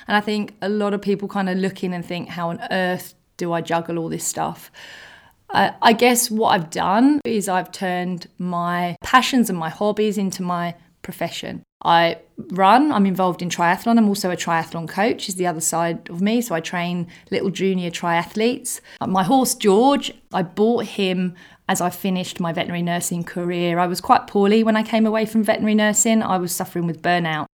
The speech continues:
And not many people really know that, but I spent about six months trying to get out of my bed because physically and mentally I was in not a great place. So George was really a little bit of downtime for me to be able to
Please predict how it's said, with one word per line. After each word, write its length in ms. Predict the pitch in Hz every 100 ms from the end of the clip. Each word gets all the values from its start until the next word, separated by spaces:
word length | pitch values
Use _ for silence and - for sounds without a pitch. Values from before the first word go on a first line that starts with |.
| -
And 680 | 180 170 170 - - - -
not 180 | 208 202
many 180 | 214 214
people 300 | 226 220 202
really 300 | 190 196 190
know 240 | 190 202
that, 260 | 262 311 -
but 140 | 214
I 100 | 196
spent 380 | 196 - 196 -
about 300 | 190 180 -
six 320 | - - -
months 440 | 175 170 - - - - - - _
trying 280 | - - 170
to 80 | 170
get 140 | -
out 120 | 156 147
of 60 |
my 120 | 175
bed 440 | 165 - - - 196
because 340 | 175 - 170
physically 420 | - 175 - 208 202
and 140 | 202
mentally 640 | 208 214 - 233 226 226 233
I 180 | 175 175
was 320 | 170 165 -
in 520 | - 180 175 170 170 175
not 380 | 180 180 - -
a 40 |
great 280 | 165 165 -
place. 440 | - 143 - - - _
So 220 | - - 208
George 500 | 180 254 269 269 220
was 180 | 214
really 600 | 190 226 214 190 185 190 - _
a 320 | - 202 190 185
little 200 | 240 247
bit 140 | 240
of 60 | 185
downtime 580 | 202 214 233 247 226
for 100 | 208
me 280 | 202 196 185
to 120 | 180 196
be 160 | 190
able 320 | 185 180 175
to 560 | 185 - - 185 185 196